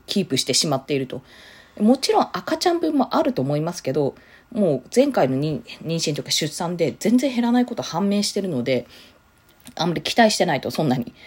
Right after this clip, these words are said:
で、これはまずいと。いくら身長があると言われても、いくら大丈夫と、まあ、大丈夫だ、まあまあ、まだ大丈夫でしょ、みたいな感じで言われたとしても、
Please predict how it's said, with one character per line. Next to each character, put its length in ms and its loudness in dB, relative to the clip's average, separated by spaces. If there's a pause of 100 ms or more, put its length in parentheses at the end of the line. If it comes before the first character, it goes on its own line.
(400)
で、 140 -18
こ 260 0
れ 140 6
は 100 8
ま 200 8
ず 100 2
い 80 0
と。 80 -20 (560)
い 160 2
く 160 2
ら 80 6
身 280 2
長 200 2
が 100 4
あ 60 4
る 100 -2
と 300 -2 (340)
言 140 -2
わ 100 4
れ 80 2
て 140 -2
も、 200 -2 (280)
い 140 -6
く 120 2
ら 100 4
大 240 2
丈 180 6
夫 120 -2
と、 240 2 (180)
ま 80 -10
あ、 40 -6
大 160 0
丈 80 0
夫 40 -18
だ、 80 0
ま 120 2
あ 160 -4
ま 120 -2 (140)
あ、 40 2
ま 180 6
だ 100 2
大 180 4
丈 120 -2
夫 20 -8
で 80 -2
し 80 -2
ょ、 60 2
み 80 -2
た 80 2
い 40 4
な 60 -2
感 140 -2
じ 80 -2
で 80 -6
言 160 -4
わ 100 2
れ 80 -2
た 140 -8
と 100 -4
し 120 -4
て 120 -6
も、 240 0